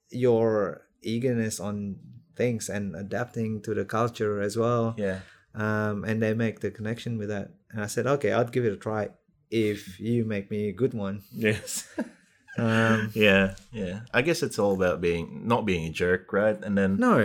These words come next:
Speaker 1: yeah.
Speaker 2: and then be fun, be yourself type of thing. And then th-, therefore you create this genuine,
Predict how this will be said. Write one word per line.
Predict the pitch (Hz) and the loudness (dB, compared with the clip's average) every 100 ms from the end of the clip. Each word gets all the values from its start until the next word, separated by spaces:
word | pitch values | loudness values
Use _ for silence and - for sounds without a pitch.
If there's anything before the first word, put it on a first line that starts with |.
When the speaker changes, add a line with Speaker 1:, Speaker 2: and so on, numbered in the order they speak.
| 92 160 | 2 0
Speaker 1:
yeah. | 175 104 | 2 2
Speaker 2:
and | 98 | 2
then | 95 95 95 | 2 0 -2
be | 98 87 | -2 -2
fun, | - 90 87 87 | -2 -2 0 -2
be | 90 | -2
yourself | 82 - 80 80 - | -4 -6 -8 -8 -10
type | 82 - | -14 -14
of | |
thing. | - 80 76 78 | -10 -8 -6 -8
And | 73 | -10
then | 78 82 80 | -8 -8 -6
th-, | 82 - | -8 -2
therefore | 90 87 85 | -2 -2 -6
you | 82 78 | -6 -8
create | - 80 76 | -6 -8 -6
this | 78 | -10
genuine, | - 78 80 80 80 78 78 | -8 -10 -8 -6 -6 -6 -10